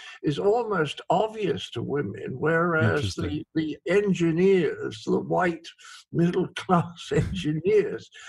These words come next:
Speaker 2: <laughs>
Speaker 1: o-, often think that what I'm talking about in creativity is pretty much rubbish, 'cause they hate
Speaker 2: <laughs>
Speaker 1: the way of thinking where you don't just use the logical mind.
Speaker 2: I guess, you know, we tend to think of creativity and we think of writers,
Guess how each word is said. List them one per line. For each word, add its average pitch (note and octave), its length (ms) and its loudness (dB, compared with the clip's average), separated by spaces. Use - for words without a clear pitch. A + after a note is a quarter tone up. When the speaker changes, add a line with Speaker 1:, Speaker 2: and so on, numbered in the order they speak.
Speaker 2:
<laughs> B2+ 100 -2
Speaker 1:
o-, G3+ 280 2
often E4 340 2
think G3 260 -2
that D#3 100 -4
what E3 140 -4
I'm D#3 180 0
talking F3 380 0
about C3 300 -2
in C#3 140 -6
creativity E3 720 0
is B2 100 -4
pretty D4+ 240 -4
much - 280 -4
rubbish, - 480 0
'cause D3 160 -4
they G3 200 0
hate B3+ 340 2
Speaker 2:
<laughs> - 80 -16
Speaker 1:
the C#3+ 60 -6
way B2+ 240 -2
of A2 180 -6
thinking C#3+ 400 -6
where C3+ 160 -2
you C3 180 -6
don't C#3 340 2
just C#3 400 0
use A#2+ 300 -4
the B2 80 -4
logical A#2+ 440 -6
mind. E3+ 360 -6
Speaker 2:
I C#3 100 -4
guess, - 320 -4
you C3+ 220 0
know, A#2 60 0
we D3+ 180 -2
tend F#3+ 280 -2
to C#3+ 100 -2
think - 240 -4
of A#2+ 180 -4
creativity A#2 680 0
and A2+ 100 2
we A2+ 80 2
think A2+ 260 0
of G2+ 260 -4
writers, B2 680 0